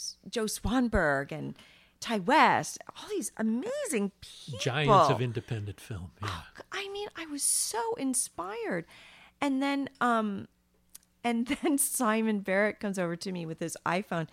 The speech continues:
Speaker 1: and he says, "Oh, look, your, your picture is on the cover of Bloody Disgusting today
Speaker 2: <laughs>
Speaker 1: because they've announced that you're in this movie." And I said, "What's Bloody Disgusting?"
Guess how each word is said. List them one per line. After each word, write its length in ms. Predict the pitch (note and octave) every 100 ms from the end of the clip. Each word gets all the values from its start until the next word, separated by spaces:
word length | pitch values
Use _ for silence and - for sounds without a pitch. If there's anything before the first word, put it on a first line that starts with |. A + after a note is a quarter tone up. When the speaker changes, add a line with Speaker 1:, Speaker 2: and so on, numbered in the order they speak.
| - - - - -
Speaker 1:
and 120 | A3
he 60 | A3
says, 260 | A3 G3+ -
"Oh, 80 | C#4 A#3
look, 360 | B3+ - - - _ _ _ _
your, 420 | G#3 A3 C#4 D4 - _ _ _ _ -
your 380 | A3 B3+ B3+ B3 _ _ _ -
picture 360 | C4+ D#4+ - A#3
is 100 | A3
on 140 | G#3
the 60 | G#3
cover 360 | - B3 A#3+
of 200 | - F3
Bloody 260 | - F#3 F#3+
Disgusting 720 | F3+ F3 - A3 - F3+ E3
today 580 | - E3 C#3+ G2 G3 G#3+ - -
Speaker 2:
<laughs> 240 | - - -
Speaker 1:
because 640 | G3+ A3 G3 F#3+ F#3 - -
they've 400 | F3+ F#3+ F3+ -
announced 760 | F3+ F3+ G3+ F#3+ D#3+ F3+ -
that 200 | - E3
you're 140 | - F3
in 220 | - E3+
this 200 | D#3+ -
movie." 440 | G#3 D4+ D4 C#3 -
And 140 | F3+
I 80 | F3
said, 320 | - G#3 F3+ F3 - - - _ -
"What's 240 | C4+ -
Bloody 300 | - C4+ C#4+
Disgusting?" 680 | C4 - - E4+ - - -